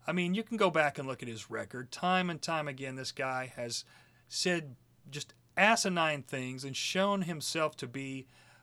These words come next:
a horrible representative. He bragged, bragged in front of the Senate that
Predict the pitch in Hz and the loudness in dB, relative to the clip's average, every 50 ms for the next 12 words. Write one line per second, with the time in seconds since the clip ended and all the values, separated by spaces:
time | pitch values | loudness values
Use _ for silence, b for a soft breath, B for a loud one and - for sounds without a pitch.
0 | b b b _ - 131 - - - 190 208 202 190 156 147 139 131 120 117 - | b b b _ -12 -12 -8 -2 2 4 4 4 4 4 4 2 0 -2 -8 -8
1 | - 135 156 151 - 151 127 113 147 165 170 160 139 131 120 - B B B B | -2 -2 -2 0 0 -2 -2 0 0 0 0 0 -2 -4 -6 -8 B B B B
2 | B - 226 214 - 170 180 196 226 269 262 233 208 180 165 160 147 - - _ | B 2 2 2 4 6 8 10 10 10 10 8 8 6 4 2 -4 -12 -14 _
3 | _ _ _ b b b b b _ _ _ _ - 175 196 220 269 262 233 190 | _ _ _ b b b b b _ _ _ _ 2 6 8 10 10 10 8 8
4 | 160 135 123 113 - - - _ _ _ _ _ _ - 147 139 - - 190 202 | 6 4 0 -4 -10 -12 -12 _ _ _ _ _ _ -14 -14 -12 -4 2 4 4
5 | 196 185 170 160 147 139 127 - - - 202 202 180 131 117 - _ _ _ _ | 4 4 0 -4 -2 -2 -2 -2 0 2 2 2 2 0 -2 -8 _ _ _ _
6 | _ _ _ _ _ _ _ _ _ _ _ _ _ _ _ _ _ _ _ B | _ _ _ _ _ _ _ _ _ _ _ _ _ _ _ _ _ _ _ B
7 | B B B B B B B - 151 165 165 165 160 147 | B B B B B B B 2 6 6 8 8 6 4